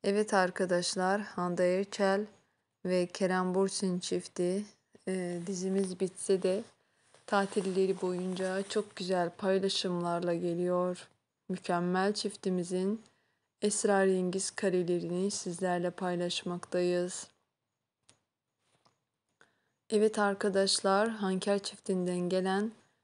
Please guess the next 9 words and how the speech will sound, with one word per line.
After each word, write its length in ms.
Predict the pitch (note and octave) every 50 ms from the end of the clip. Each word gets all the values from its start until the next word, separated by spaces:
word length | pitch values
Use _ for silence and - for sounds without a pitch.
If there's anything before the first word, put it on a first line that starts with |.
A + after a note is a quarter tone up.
| _ _ _ -
çok 280 | - G#3+ - - _
güzel 360 | - F#3 E3+ F#3 E3+ E3+ E3
görüntüler 640 | E3+ F#3 F#3+ F#3 F#3+ F#3+ F#3 - F3 F3+ F3 F3 F3
var 360 | E3+ F3 F3 F3 F3+ F#3 F#3+
ki 320 | - - - G#3+ G#3+ A3 A3 A3 - - - - - _ -
sizlerle 760 | - - - F3+ F3+ F#3 F3+ F3 F3+ F#3 F#3 F#3 F#3 F#3 G3
seve 300 | G3 - - E3+ F3 F3+
seve 300 | F3 - F3+ F3 F3+ F3
paylaşmaktayız. 1160 | F3 - F3+ E3+ E3+ F3 F3 E3+ - - F3 F3 F3 - - - F3+ F3 F3 F3 F3 F3 -